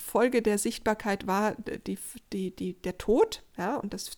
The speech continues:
führte dann auch natürlich ein bisschen weiter in die, äh, kann man ja zurückgehen in die, ähm, braucht man nur in die D D R gehen, ähm, da war, wurdest du auch, ähm, warst du auch nicht mehr da, wurdest ins Gefängnis gesteckt, bist wahrscheinlich gestorben,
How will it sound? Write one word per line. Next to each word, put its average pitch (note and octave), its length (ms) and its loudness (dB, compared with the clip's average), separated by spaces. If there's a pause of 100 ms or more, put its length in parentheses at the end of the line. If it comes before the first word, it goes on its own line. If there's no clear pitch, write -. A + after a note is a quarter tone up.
führte F#3 300 -4
dann F3 180 -4
auch G#3 160 -4
natürlich - 460 -8
ein G3 60 -6
bisschen - 340 -4
weiter - 260 -4
in F3+ 100 -4
die, F#3 140 -2 (460)
äh, G3 220 -2
kann F#3+ 160 -4
man G3 120 0
ja F#3+ 120 0
zurückgehen G#3 560 2
in G3 200 2
die, F#3+ 280 2
ähm, F#3+ 260 -2
braucht - 220 -6
man G#3 100 4
nur G3+ 80 8
in G3 60 6
die F#3+ 100 0
D F#3+ 140 2
D F3 120 4
R A#3 200 4
gehen, C4+ 340 2 (300)
ähm, A3 420 4
da G#3 160 4
war, F#3+ 160 0
wurdest A3+ 300 4
du A3+ 80 4
auch, - 360 8
ähm, G3+ 460 0 (160)
warst G3+ 280 -2
du - 40 -2
auch - 80 2
nicht B3+ 160 0
mehr G3 140 2
da, F3+ 320 4
wurdest G3+ 240 2
ins G3+ 160 -2
Gefängnis G#3 420 0
gesteckt, G3+ 340 -2
bist - 200 -2
wahrscheinlich G3 320 -2
gestorben, G#3 540 0